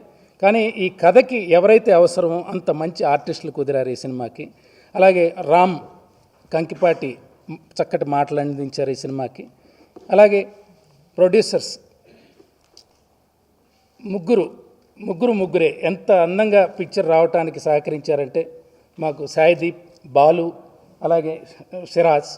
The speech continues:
ఈ ముగ్గురు నాకు బ్యాక్‌బోన్‌లాగా నిలిచి ఈ సినిమాని ఇంత ఎనర్జెటిక్‌గా సూపర్ స్టార్ గారికి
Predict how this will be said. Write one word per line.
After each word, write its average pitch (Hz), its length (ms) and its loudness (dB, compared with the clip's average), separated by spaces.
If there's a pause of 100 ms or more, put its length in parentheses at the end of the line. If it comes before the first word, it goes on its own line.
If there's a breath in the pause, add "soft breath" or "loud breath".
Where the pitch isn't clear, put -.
(340)
ఈ 196 80 -4
ముగ్గురు 180 440 -2 (380)
నాకు 147 220 -6
బ్యాక్‌బోన్‌లాగా 160 560 0
నిలిచి 151 440 -8 (100)
ఈ 208 140 -8
సినిమాని 220 480 -2 (120)
ఇంత 208 240 -4 (480 loud breath)
ఎనర్జెటిక్‌గా 196 600 0 (760 soft breath)
సూపర్ 202 320 -2
స్టార్ 190 300 4
గారికి 170 400 0